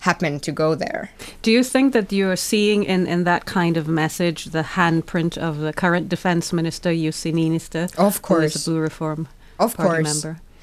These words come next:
Speaker 1: Of course, and then I think that the safety first policy has been, has been, uh, ver-, a very strong part of the Finns all, uh, the Finns party also
Speaker 2: Mm.
Speaker 1: back when they were part of it. Like, Sampo Terho is, is very, like, nationalist and,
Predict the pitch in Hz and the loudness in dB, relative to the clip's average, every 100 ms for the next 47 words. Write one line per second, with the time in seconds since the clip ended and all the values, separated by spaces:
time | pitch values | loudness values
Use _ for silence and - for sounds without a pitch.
0 | - - 214 - 220 208 - 196 196 202 | -20 -4 -4 0 2 2 2 2 2 0
1 | 190 - - - - - - 175 190 220 | -2 -10 -20 -20 -14 -14 -4 0 2 0
2 | 269 247 240 196 - 175 170 175 - 170 | 0 -2 -2 -2 0 0 -2 -4 0 2
3 | 165 - - 170 165 160 165 160 175 180 | 0 -2 -4 -2 0 0 0 0 0 0
4 | - 160 160 - - 175 165 170 160 156 | -2 -4 -6 -8 -6 -4 -2 -4 -6 -8
5 | - 156 156 151 151 165 - 139 147 175 | -6 -2 0 0 -2 -2 -2 -4 -2 0
6 | 175 165 - 175 160 - 170 156 156 - | 2 0 -2 -2 -2 -2 0 0 -2 -6
7 | - - - 175 - 202 190 - 160 160 | -20 -20 -8 -6 0 2 2 2 2 2
8 | 160 147 160 175 190 185 - 175 170 156 | 0 -4 -4 -2 0 0 0 0 2 0
9 | 151 165 170 160 151 - - - - 156 | 0 0 0 0 0 -4 -12 -6 0 0
10 | - 160 156 156 151 156 151 - 156 156 | 0 -4 0 -2 0 0 -2 -2 0 0
11 | 160 156 160 147 - 170 160 156 165 160 | -2 -4 -2 -2 0 -2 -2 0 0 0
12 | 160 143 147 - - - - 151 - 175 | -2 -2 -2 -4 -6 -18 -8 -6 0 2
13 | 175 165 156 - 151 147 - 156 160 - | 2 2 -2 -2 -2 -2 -4 -2 0 0
14 | 156 156 151 151 - - 151 156 | -2 -4 -4 -4 -4 -4 -6 -8